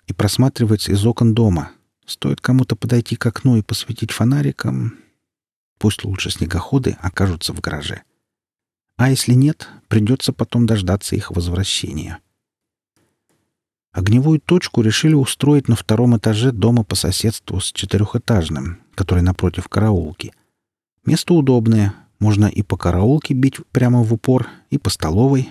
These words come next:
чуть правее. Посадить сюда Николаича с его веслом,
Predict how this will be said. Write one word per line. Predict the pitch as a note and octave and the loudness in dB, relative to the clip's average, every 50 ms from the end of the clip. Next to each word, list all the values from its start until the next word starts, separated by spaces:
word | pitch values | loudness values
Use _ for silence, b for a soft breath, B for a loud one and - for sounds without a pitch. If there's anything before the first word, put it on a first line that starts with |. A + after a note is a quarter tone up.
| - - | -12 -16
чуть | - - G2+ _ | -12 -12 -10 _
правее. | - - A#2 A2+ A2+ A#2+ A#2+ A#2 A2 - _ _ _ _ _ _ _ _ _ _ _ _ _ _ _ _ _ _ _ - | -4 -2 0 2 2 4 2 2 0 -2 _ _ _ _ _ _ _ _ _ _ _ _ _ _ _ _ _ _ _ -18
Посадить | - - - F#2+ F#2+ B2 C#3+ - | -12 -6 -4 -2 0 -2 -2 -4
сюда | - - - A#2 A#2 | -4 -2 0 2 2
Николаича | A#2 A2 - - A#2+ C#3 E3 E3 C#3+ - - - | 2 2 0 0 2 2 4 2 2 0 -2 -6
с | - - - - | -6 -6 -4 -2
его | F#2 F2+ F2 | -2 -2 -2
веслом, | D2+ E2 F2+ G2 - - - A#2 A2 G#2 F2+ F2 - | -2 -2 -2 -2 -2 0 2 2 4 4 2 0 -2